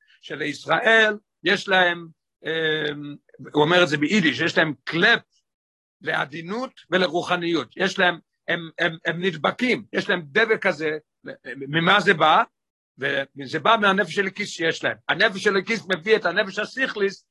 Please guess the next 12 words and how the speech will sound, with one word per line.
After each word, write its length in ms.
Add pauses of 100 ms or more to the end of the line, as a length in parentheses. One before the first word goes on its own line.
(120)
לעבוד 420
כמו 240
שצריך 400
את 40
הקדוש 300
ברוך 280
הוא, 100
כי 80
זה 120
מביא 220
אותם 260
לביטול. 460